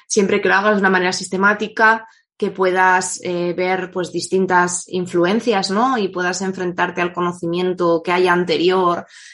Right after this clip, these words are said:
y puedas obtener tus propias conclusiones, eh, puedes estar haciendo filosofía. Luego hay otros puristas que te dicen que solo responder a quiénes somos, de dónde venimos y a dónde vamos es hacer filosofía, ¿no?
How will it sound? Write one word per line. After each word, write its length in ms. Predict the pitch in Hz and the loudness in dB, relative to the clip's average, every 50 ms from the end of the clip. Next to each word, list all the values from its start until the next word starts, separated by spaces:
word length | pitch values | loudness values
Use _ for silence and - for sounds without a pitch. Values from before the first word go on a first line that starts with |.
| - - | -16 -12
y 100 | 196 190 | -10 -4
puedas 400 | 190 196 190 185 185 180 185 202 | -2 0 2 2 2 0 0 -4
obtener 380 | 185 185 - 185 180 185 185 | -6 -4 -4 -4 -4 -4 -4
tus 160 | - 196 180 - | -4 -6 -6 -4
propias 380 | - 185 175 - 190 190 - | -6 -4 0 0 0 0 0
conclusiones, 960 | - 190 185 180 180 170 165 - - 202 220 240 285 330 381 370 - - _ _ - | 0 -2 0 0 0 -2 -2 0 0 0 2 2 0 0 -2 -4 -6 -14 _ _ -10
eh, 200 | - 170 160 160 | -8 -6 -6 -6
puedes 300 | 160 - 190 190 185 180 175 | -4 0 0 2 2 2 -2
estar 220 | 165 - 185 160 | -4 -2 -2 -2
haciendo 300 | 170 175 - 170 165 160 | -2 -2 -2 -4 -4 -4
filosofía. 540 | - 175 156 165 - 170 - - - - - _ _ - - - - - - - - | -4 -6 -8 -8 -8 -12 -10 -8 -10 -10 -10 _ _ -16 -14 -14 -14 -16 -18 -10 -4
Luego 160 | 233 277 285 | 0 2 2
hay 100 | 285 277 | 2 2
otros 220 | 226 226 254 254 | 2 0 -2 0
puristas 400 | - 240 247 247 240 - 233 233 | 2 2 2 2 2 0 -2 0
que 80 | - 214 | 0 -2
te 100 | 196 196 | 0 4
dicen 300 | 208 220 214 226 214 208 | 2 2 2 2 -2 -2
que 100 | 185 185 | -2 -4
solo 220 | - 208 220 214 | 0 2 2 2
responder 420 | 196 190 - - 190 190 196 196 190 | 0 -2 -8 -6 -4 -4 -2 2 4
a 180 | 175 170 175 175 | 4 4 4 4
quiénes 280 | - 208 208 208 208 | 0 0 0 0 -2
somos, 280 | - 208 208 208 196 180 | -2 -2 0 0 -2 -2
de 80 | 185 | -2
dónde 180 | 185 196 202 190 | -2 -2 0 0
venimos 360 | 185 185 196 196 196 190 165 | 0 0 0 0 -2 -2 -4
y 60 | 185 | -4
a 40 | 180 | -4
dónde 180 | 185 185 180 170 | -4 -4 -2 0
vamos 340 | 175 190 208 220 226 - - | 0 0 0 -2 -4 -4 -6
es 140 | 208 208 208 | -8 -6 -6
hacer 240 | 202 202 240 214 196 | -4 0 0 0 2
filosofía, 640 | 190 208 208 214 208 202 202 196 190 170 151 175 | 2 2 2 4 2 0 0 2 2 2 2 4
¿no? 140 | 226 311 | 2 2